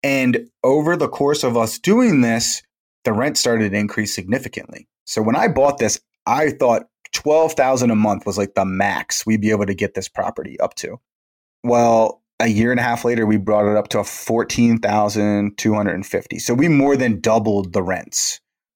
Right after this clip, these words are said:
And again, like I was saying, these properties are based on the income. So the more money the property makes, the more the value is. So it exceeded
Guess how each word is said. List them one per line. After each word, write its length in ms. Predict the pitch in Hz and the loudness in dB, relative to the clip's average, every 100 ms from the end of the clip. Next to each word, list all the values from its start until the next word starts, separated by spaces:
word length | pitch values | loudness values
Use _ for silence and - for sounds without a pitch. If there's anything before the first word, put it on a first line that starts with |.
| _ _ 131 | _ _ -4
And 120 | 120 | -2
again, 280 | 113 123 117 | 0 2 2
like 160 | 104 | 0
I 100 | 104 | 0
was 160 | 95 - | 0 -2
saying, 340 | - 120 104 | -4 -2 0
these 180 | 104 127 | 0 0
properties 480 | - 113 113 110 104 | 0 -2 0 0 0
are 80 | 95 | -2
based 320 | 101 95 - | -2 -4 -2
on 100 | 92 | -4
the 140 | 95 | -4
income. 500 | 120 120 - 85 - - | 0 0 0 -6 -8 -10
So 160 | - | -4
the 80 | 101 | 0
more 320 | 104 123 160 | 2 2 2
money 320 | 151 123 123 127 | 2 2 2 0
the 120 | 113 | -2
property 360 | 127 123 131 | 0 0 0
makes, 260 | 131 135 - | 0 -2 -4
the 80 | 110 | 0
more 180 | 113 107 | 2 2
the 100 | 98 | 0
value 380 | 98 95 65 - - | 0 0 -4 -14 -12
is. 260 | - - _ _ - - _ | -12 -12 _ _ -20 -20 _
So 520 | - 139 139 127 - - | -2 0 2 2 0 -2
it 200 | 147 156 | 0 0
exceeded 760 | 123 - - 127 120 110 101 | 0 0 2 2 2 0 -2